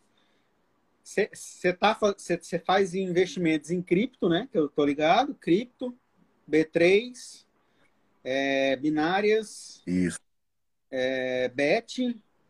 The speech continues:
Speaker 1: cur-, os
Speaker 2: Sim.
Speaker 1: cursos e as mentorias, né? O curso
Speaker 2: Sim.
Speaker 1: ainda tá ativo ainda?
Speaker 2: Sim.
Speaker 1: Aquele curso
Speaker 2: Ativaço.
Speaker 1: inicial ainda
Speaker 2: Pode
Speaker 1: tá
Speaker 2: parar, não.
Speaker 1: ativo? Hã?
Speaker 2: Sim, demais. Tá demais.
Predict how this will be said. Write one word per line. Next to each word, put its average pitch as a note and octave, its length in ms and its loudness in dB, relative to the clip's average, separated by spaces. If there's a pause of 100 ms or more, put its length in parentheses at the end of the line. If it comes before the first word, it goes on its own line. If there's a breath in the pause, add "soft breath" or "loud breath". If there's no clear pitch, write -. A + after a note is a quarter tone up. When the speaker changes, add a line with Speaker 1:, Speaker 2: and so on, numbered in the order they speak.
(300)
Speaker 1:
cur-, G#3+ 300 2
os E2 120 -4
Speaker 2:
Sim. E2 80 -4
Speaker 1:
cursos F#3+ 420 2
e F3 60 6
as D#3+ 140 4
mentorias, E3 600 0
né? E3+ 160 2
O D#3 60 0
curso A#3 320 2
Speaker 2:
Sim. F3+ 40 -2
Speaker 1:
ainda F3+ 120 2
tá E3+ 180 2
ativo E3+ 360 -4
ainda? G3+ 420 -4 (2250)
Speaker 2:
Sim. E2+ 160 2
Speaker 1:
Aquele C#3+ 280 0
curso - 200 8 (140)
Speaker 2:
Ativaço. D#3+ 220 10
Speaker 1:
inicial D3+ 300 6
ainda F3 120 0
Speaker 2:
Pode G2 100 4
Speaker 1:
tá D3+ 60 2
Speaker 2:
parar, G#2 180 8
não. D#3+ 120 2
Speaker 1:
ativo? G#3+ 180 -4 (640)
Hã? F4+ 180 0 (960)
Speaker 2:
Sim, F2+ 200 0
demais. G#2 360 4 (360)
Tá E2 140 6
demais. G#2+ 460 4